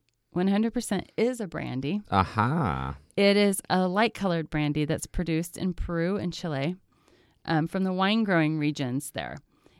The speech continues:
Speaker 1: And it was developed in the sixteenth century by Spanish settlers.
Speaker 2: Really?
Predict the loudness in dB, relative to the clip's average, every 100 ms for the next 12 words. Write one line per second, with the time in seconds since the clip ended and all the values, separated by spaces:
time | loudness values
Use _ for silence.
0 | _ 0 2 2 0 -2 2 4 4 2
1 | 0 0 -2 -6 -8 -8 -4 -4 -6 -14
2 | -6 -2 -2 -4 -4 -4 -2 -4 -4 -6
3 | -4 -4 -6 -8 -8 -8 -10 -6 0 4
4 | 4 4 0